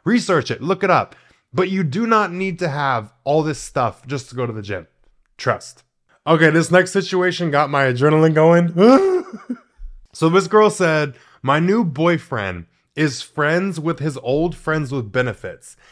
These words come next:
He tells me not to <laughs> worry because they're strictly friends now. They hang out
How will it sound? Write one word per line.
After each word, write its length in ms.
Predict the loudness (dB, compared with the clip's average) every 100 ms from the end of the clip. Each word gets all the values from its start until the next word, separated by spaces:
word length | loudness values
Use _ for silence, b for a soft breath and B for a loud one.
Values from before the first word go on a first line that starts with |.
| b
He 160 | -4 -4
tells 340 | 0 2 2
me 140 | 0 0
not 320 | 0 0 -2
to 240 | 2 4
<laughs> 20 | 4
worry 320 | 0 -2 -4
because 320 | -6 -6 -6
they're 180 | -6 -6
strictly 520 | -8 -10 -8 -8 -10
friends 520 | -8 -4 -4 -4 -8
now. 300 | -10 -12 -16 _ _
They 220 | 2 4
hang 340 | 4 2 2 0
out 360 | 0 -2 -6